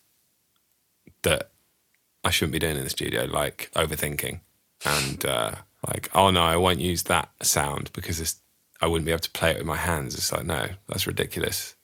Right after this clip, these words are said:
Just, just do what you're gonna do and then try and translate it." And yeah, it's, it's all live. Uh, we don't use any, there's no laptops.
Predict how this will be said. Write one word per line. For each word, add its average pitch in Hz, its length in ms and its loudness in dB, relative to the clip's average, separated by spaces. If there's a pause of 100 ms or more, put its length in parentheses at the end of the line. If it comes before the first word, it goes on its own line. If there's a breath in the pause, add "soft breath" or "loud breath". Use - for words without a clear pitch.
Just, - 320 0 (340)
just 90 280 0 (220)
do 85 500 4 (240)
what 64 180 0
you're - 80 -4
gonna 76 160 -4
do 69 220 0
and 67 120 -4
then 67 260 -6 (220)
try 82 180 0
and 73 120 -2
translate 78 500 -2
it." - 140 -2
And 80 280 -6 (640 loud breath)
yeah, 110 280 8
it's, 98 480 4
it's 104 260 6
all 101 180 6
live. 92 440 2 (200)
Uh, 82 320 4
we 92 120 2
don't 95 340 2
use 90 300 2
any, 82 480 2 (180)
there's 101 160 4
no 107 180 6
laptops. - 920 0